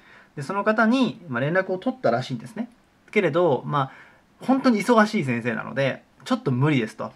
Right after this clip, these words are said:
「あの、そこに参加するのは」って。って言われたらしいんですよ。で、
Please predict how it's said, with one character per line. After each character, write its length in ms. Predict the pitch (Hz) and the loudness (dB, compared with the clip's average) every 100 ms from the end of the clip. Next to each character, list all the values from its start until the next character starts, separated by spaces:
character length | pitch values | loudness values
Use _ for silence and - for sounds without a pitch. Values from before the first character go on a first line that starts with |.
| - | -10
「あ 100 | 135 | -6
の、 60 | 123 | -4
そ 80 | 135 | -2
こ 80 | 123 | -4
に 60 | |
参 200 | 127 139 | -2 -2
加 120 | 139 | -2
す 100 | 135 | -6
る 80 | 147 | -6
の 120 | 117 | -4
は」 120 | 107 117 | -2 -4
っ 60 | |
て。 140 | - - | -8 -20
っ 520 | _ _ _ _ - | _ _ _ _ -4
て 100 | 208 | 0
言 80 | 202 | 4
わ 80 | 220 | 4
れ 100 | 214 | 6
た 140 | 220 | 4
ら 80 | 208 | 4
し 100 | 214 | 2
い 40 | |
ん 20 | 131 | -4
で 80 | 107 | -6
す 40 | |
よ。 140 | 101 - _ - | -12 -16 _ -12
で、 140 | 147 | -12